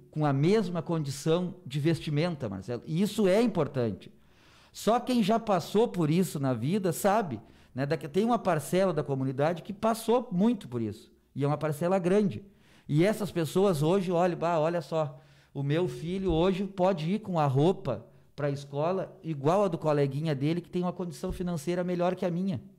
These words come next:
né? E tem muita gente, inclusive, que usa, Marcelo. Talvez aquele uniforme escolar seja, seja a melhor roupa que ele receba durante esse ano,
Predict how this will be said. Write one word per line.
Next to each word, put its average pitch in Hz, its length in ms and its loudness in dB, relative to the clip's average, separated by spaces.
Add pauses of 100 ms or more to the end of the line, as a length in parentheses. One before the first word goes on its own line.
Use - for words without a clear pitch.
(360)
né? 95 180 -12 (360)
E 135 80 -12
tem 175 180 -2
muita 180 540 2
gente, 175 400 2
inclusive, 143 480 -4
que 175 120 -6
usa, 160 420 2
Marcelo. 107 460 -6 (320)
Talvez 165 440 2
aquele 196 260 -2
uniforme 170 400 0
escolar 160 420 0
seja, 185 540 0 (520)
seja 185 500 0 (180)
a 170 100 0
melhor 175 340 2
roupa 180 320 0
que 175 100 -4
ele 175 300 -6
receba 165 500 0
durante 165 320 -2
esse 151 200 -8
ano, 160 220 0